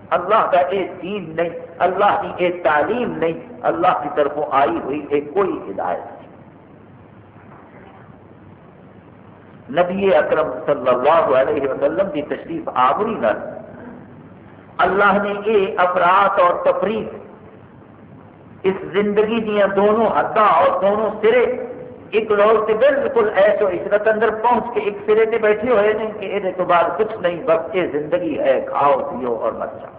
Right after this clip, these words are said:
دوسرے لوگ دوسرے کنارے تے پہنچ گئے نے کہ یہ تعلق ہی کوئی نہیں، ان چھڑ دو۔ یہ دونوں کنارے ہیں،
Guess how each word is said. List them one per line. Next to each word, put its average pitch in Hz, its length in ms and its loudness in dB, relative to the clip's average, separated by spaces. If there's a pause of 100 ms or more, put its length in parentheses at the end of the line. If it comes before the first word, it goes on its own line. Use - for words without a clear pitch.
(1800)
دوسرے 240 500 2
لوگ 233 340 4
دوسرے 285 500 2
کنارے 240 380 4
تے 226 80 4
پہنچ 240 380 0
گئے 202 160 8
نے 240 240 0
کہ 240 60 0
یہ 233 220 2 (400)
تعلق 285 460 4
ہی 302 80 -2
کوئی 262 260 4
نہیں، 214 220 -2
ان 233 260 -2
چھڑ 233 180 2
دو۔ - 140 -4 (2750)
یہ 170 80 -2
دونوں 180 320 0
کنارے 180 440 4
ہیں، 196 300 2